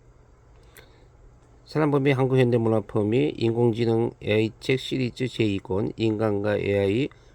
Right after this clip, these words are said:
우주를 향해 제삼 차 대항해를 떠나다 투 인간과 에이아이 공존 프로젝트를 아마존 전자책과 종이책으로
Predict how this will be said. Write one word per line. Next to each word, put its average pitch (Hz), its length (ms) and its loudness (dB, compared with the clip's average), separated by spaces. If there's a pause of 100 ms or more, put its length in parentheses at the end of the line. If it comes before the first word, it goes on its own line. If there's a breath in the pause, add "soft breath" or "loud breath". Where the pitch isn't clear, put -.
(120)
우주를 113 440 -2
향해 113 240 0
제삼 113 340 -4
차 117 160 -2
대항해를 107 380 -2
떠나다 107 520 -2
투 135 280 -4 (520 soft breath)
인간과 107 680 -2
에이아이 104 240 0
공존 113 340 0
프로젝트를 120 560 -2
아마존 110 600 0 (420 soft breath)
전자책과 110 540 -2
종이책으로 110 840 -2